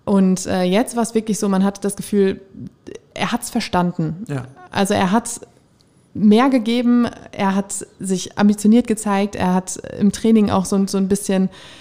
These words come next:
Speaker 1: Ja, gewirbelt und Dardai war auch tatsächlich nachher so, dass er gesagt hat, es sieht gut aus, wenn er so spielt, herzlich willkommen, dann können wir weiterarbeiten, wenn nicht, haben wir ein Problem.
Speaker 2: Ja.
Speaker 1: Das heißt, auch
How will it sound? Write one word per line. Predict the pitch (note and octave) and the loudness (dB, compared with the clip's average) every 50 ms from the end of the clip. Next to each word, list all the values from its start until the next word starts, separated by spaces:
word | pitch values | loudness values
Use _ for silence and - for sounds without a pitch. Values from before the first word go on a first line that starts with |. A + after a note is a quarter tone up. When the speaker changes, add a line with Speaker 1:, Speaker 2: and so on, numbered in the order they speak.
| - - - - _ - - - - - F#3+ - - - - | -20 -20 -20 -20 _ -20 -16 -10 -10 -10 -10 -10 -14 -16 -12
Speaker 1:
Ja, | - F3 F#3+ F#3+ F#3 F3 - | -8 -6 -6 -6 -6 -4 -2
gewirbelt | - G3+ F#3+ A#3 C4+ C4+ A#3+ A#3 A#3+ A#3+ A#3+ - | -2 0 4 4 4 6 6 4 4 2 0 -2
und | - G3+ G3 G3 - - - - | -2 -2 -2 -2 -4 -6 -8 -6
Dardai | G3+ G3 G3 G#3+ A3 G#3 G3 | -2 0 0 2 2 2 2
war | G3 G3 G#3 | 2 2 2
auch | G#3+ - | 0 0
tatsächlich | - G3+ - - G#3+ G#3 G#3+ G#3 | -2 -4 -2 -2 0 2 4 4
nachher | G3 F#3+ F#3+ F#3+ F#3 | 4 4 2 0 0
so, | F#3+ F#3+ | 0 0
dass | F#3+ F#3 - | 0 0 -2
er | G3+ F3+ | -2 -4
gesagt | F#3+ F#3 F#3+ G3 F#3+ G3+ | -4 -4 -4 -2 -2 -2
hat, | F#3+ F#3+ - - - _ _ - | -4 -4 -6 -12 -20 _ _ -4
es | G#3+ G3 - | -4 -2 0
sieht | A#3 A3 G#3+ | 0 -2 0
gut | - G#3+ G#3 - - | 0 -2 -2 -2 0
aus, | F#3+ G#3 C#4+ F#4 - - - G#3 | 0 0 0 0 -2 -6 -4 -2
wenn | G#3 G#3+ | 0 2
er | G#3+ G3+ G3 | 2 2 2
so | G3 A3 C#4 | 0 -2 -6
spielt, | - - - B3+ B3+ D4 E4+ G4 G4 - - - | -6 -6 -2 0 0 2 2 0 -2 -6 -10 -6
herzlich | - G#3+ G#3 - G#3+ G#3 | -4 -4 -2 -2 0 2
willkommen, | G#3+ G3+ G#3 - G#3+ B3 D#4 F#4 - - - _ - | 2 2 2 4 4 4 2 2 -2 -10 -16 _ -2
dann | G#3 G#3 G#3 G3+ - - - | 0 0 0 0 -2 -4 -6
können | - A3 A3 G#3 | -2 2 2 2
wir | G3+ G3 | 2 2
weiterarbeiten, | F#3+ G3+ G#3+ C#4 C4+ B3+ A#3+ B3+ C4+ C4 C#4+ D4+ D#4+ - - | 0 0 0 0 -2 0 0 -2 -2 -2 -2 -4 -4 -4 -2
wenn | G#3 G#3 G#3 | 0 4 4
nicht, | G#3+ B3+ F4+ - - - - - _ _ _ _ _ _ - | 4 4 2 0 -4 -14 -18 -20 _ _ _ _ _ _ 4
haben | G#3+ G#3+ | 6 6
wir | G#3+ G#3+ | 6 6
ein | G#3 | 4
Problem. | - G3 F3 F3 D#3+ D#3+ D#3+ E3 - _ - | 0 -2 -2 -2 -2 -2 -2 -4 -8 _ -14
Speaker 2:
Ja. | - B2+ A2 A2+ - - _ _ _ _ _ _ _ _ | -12 -10 -10 -12 -14 -18 _ _ _ _ _ _ _ _
Speaker 1:
Das | - F#3+ F3+ G#3 | -6 -4 -2 0
heißt, | G#3 G#3 G#3 - - - | 2 0 0 -2 -2 -4
auch | G#3+ | -4